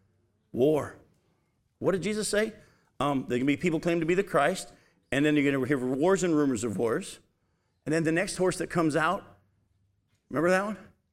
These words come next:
It's pestilence. Pestilence and famine.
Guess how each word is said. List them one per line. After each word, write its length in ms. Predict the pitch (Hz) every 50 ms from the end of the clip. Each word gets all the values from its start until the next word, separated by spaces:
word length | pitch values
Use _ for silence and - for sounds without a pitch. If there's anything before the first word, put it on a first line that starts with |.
| -
It's 140 | - - -
pestilence. 720 | - - 180 175 - - 185 180 196 220 226 - - - - - - - - _ _ _ _ _ _ _ _ _ _ _ _
Pestilence 680 | - - 202 196 - 190 190 196 214 226 - - - - - - - - - - _ _ _ _ _ _ _ _ _ _ _ _ _ _ _ _ _
and 120 | - 95
famine. 460 | - - 160 165 196 214 226 240 226